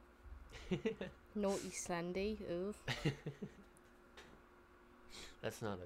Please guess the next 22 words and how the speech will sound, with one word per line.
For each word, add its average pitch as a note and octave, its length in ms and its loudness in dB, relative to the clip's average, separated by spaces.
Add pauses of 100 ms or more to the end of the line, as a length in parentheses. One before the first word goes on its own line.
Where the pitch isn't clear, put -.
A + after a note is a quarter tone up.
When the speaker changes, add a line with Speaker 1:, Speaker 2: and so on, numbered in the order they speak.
(120)
Speaker 1:
okay. F#2 300 4
That's G#2+ 180 2
not D3 160 12
okay. C3+ 600 12
Speaker 2:
Mm-mm. F#3 320 2 (280)
It's G#3 200 2
not G3+ 200 4
okay. F3+ 520 2 (1200)
Speaker 1:
Uh. G#2+ 320 8 (680)
Speaker 2:
Catching - 360 -2
cases. F#3+ 640 0 (360)
Speaker 1:
Literally A2 640 12
out G#2+ 140 12
here, A2 200 8
out A2+ 180 12
here B2 140 10
in A#2+ 80 10
the A#2 60 6
field A#2 300 6
catching A2+ 280 6
cases. A2 680 6 (580)
Speaker 2:
Yep. G3 380 4